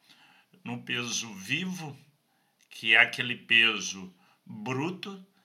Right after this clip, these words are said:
dentro da propriedade. O produtor vai vender, isso nós estamos falando para bovinos de corte, né? Terminados,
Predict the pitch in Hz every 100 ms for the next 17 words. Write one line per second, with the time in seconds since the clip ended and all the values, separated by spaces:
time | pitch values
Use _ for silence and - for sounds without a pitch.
0 | _ - 92 101 139 190 185 - 135 117
1 | 131 - 123 117 - 127 120 95 101 123
2 | 147 139 123 113 92 120 120 107 117 135
3 | 120 107 120 110 101 110 117 95 - _
4 | _ _ 156 147 - 143 139 - 135 131
5 | 127 110 127 151 147 - _ 139 143 147
6 | 127 101 131 147 123 165 185 - 107 110
7 | 92 - - 92 95 139 160 - - -
8 | - 127 127 123 120 104 101 113 143 175
9 | 185 185 -